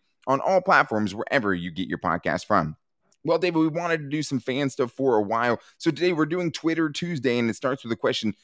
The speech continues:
about the Chargers offensive line, and we're gonna talk about what the expectations for that unit are. Are they better than last year's line with a couple of new additions like Zion Johnson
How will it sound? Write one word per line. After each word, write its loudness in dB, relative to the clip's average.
about 0
the -4
Chargers 2
offensive 2
line, 2
and -2
we're -6
gonna -2
talk -2
about 0
what 0
the -4
expectations -6
for 0
that 2
unit 0
are. 2
Are 8
they 0
better 2
than 0
last 0
year's -2
line 0
with 2
a 0
couple 0
of -2
new 2
additions -2
like -2
Zion -2
Johnson -2